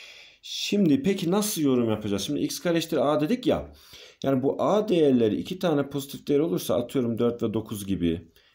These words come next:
dört ve beş gibi. Yani oradan da x'in, bunun mesela bir iki, bir eksi iki, bir üç, bir eksi üç gibi iki tane, ikişer tane kök gelir. İki, iki daha dört olur değil mi? E, dolayısıyla burada yapacağımız yorum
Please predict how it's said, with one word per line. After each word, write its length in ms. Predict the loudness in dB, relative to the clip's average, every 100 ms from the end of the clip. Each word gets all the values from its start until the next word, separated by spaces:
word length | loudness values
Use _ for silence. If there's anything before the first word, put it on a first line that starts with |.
| -4
dört 200 | -2 0
ve 100 | 0
beş 260 | 2 0 -2
gibi. 360 | -2 0 -2 -4 -20 -12 -4
Yani 200 | -2 0
oradan 440 | 0 2 2 2
da 80 | 2
x'in, 540 | 0 -2 -2 0 0
bunun 360 | 2 2 2 -2
mesela 600 | -4 -4 0 2 0 -2
bir 120 | -2
iki, 300 | -2 -4 -4
bir 140 | 2 2
eksi 320 | 2 0 -2
iki, 240 | 0 -4
bir 100 | -2
üç, 200 | -4 -2
bir 120 | 0 0
eksi 180 | 0
üç 120 | -6 -6
gibi 160 | -6
iki 220 | -6 -6
tane, 200 | -4 -2 -2
ikişer 360 | -4 -2 -2
tane 260 | 0 -2 -2
kök 220 | -4 -2
gelir. 300 | 0 0 -2 -6
İki, 200 | -2 -2
iki 160 | 0 0
daha 180 | 2
dört 200 | 2 0
olur 280 | 0 0 0 -2 2
değil 180 | 4
mi? 200 | 4 2 -4 -16 -18 -20 -16 -6
E, 100 | 0
dolayısıyla 520 | 4 4 2 2 2
burada 160 | 4 2
yapacağımız 600 | 2 0 0 2 2 2
yorum 380 | 2 2 0